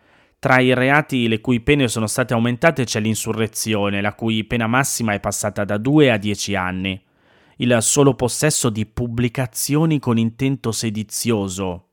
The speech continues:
cioè di rivolta o insurrezione, verrebbe invece punito con tre anni di reclusione. E in questo, come in altri casi, la legge lascia un ampio margine di interpretazione nella formulazione delle accuse.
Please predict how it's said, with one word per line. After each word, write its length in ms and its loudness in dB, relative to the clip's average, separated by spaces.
cioè 180 -2
di 140 -2
rivolta 600 0
o 120 -2
insurrezione, 880 -2
verrebbe 380 0
invece 360 0
punito 380 0
con 240 0
tre 180 -2
anni 240 2
di 100 -4
reclusione. 760 -6
E 40 -8
in 160 -2
questo, 600 -2
come 260 -4
in 100 -2
altri 260 -4
casi, 440 -2
la 80 2
legge 280 2
lascia 360 0
un 160 2
ampio 380 2
margine 440 2
di 80 -2
interpretazione 1080 0
nella 300 2
formulazione 720 0
delle 160 -2
accuse. 600 -6